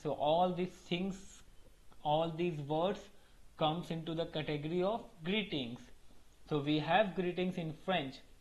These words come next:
So the first mo-, one is bonjour. Bonjour. Okay, bonjour, it's mean hello or hi.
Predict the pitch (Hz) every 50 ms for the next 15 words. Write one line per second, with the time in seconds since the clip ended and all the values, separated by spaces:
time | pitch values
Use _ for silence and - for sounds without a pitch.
0 | - - - - - - - - - - - - - - - - - - - -
1 | - - 147 151 147 - - 165 196 220 196 - - 214 208 214 214 208 180 175
2 | 185 190 196 214 254 262 247 - - - - - - 151 156 190 196 196 185 160
3 | 175 175 160 139 131 123 - - - - - - - - - - - - - -
4 | - - - - - - - - 151 156 196 202 202 185 156 170 180 160 143 127
5 | 120 120 - - - - - - - - - - - - - - - - - -
6 | - - 165 151 143 151 - 170 175 202 254 254 - - - - - - - 147
7 | 143 143 147 - - 170 190 220 226 220 - - - - - - - - 147 143
8 | - - - 151 156 170 202 262 - - - - - - - - - - - -
9 | - - - - - - - - - - - - - - - - - - - -
10 | - - - - - - - - - - - - - - - - - - - -
11 | - - 175 165 156 139 131 131 156 190 226 - - - - - - - 151 147
12 | 160 170 165 - - - - - 233 226 202 151 120 107 - -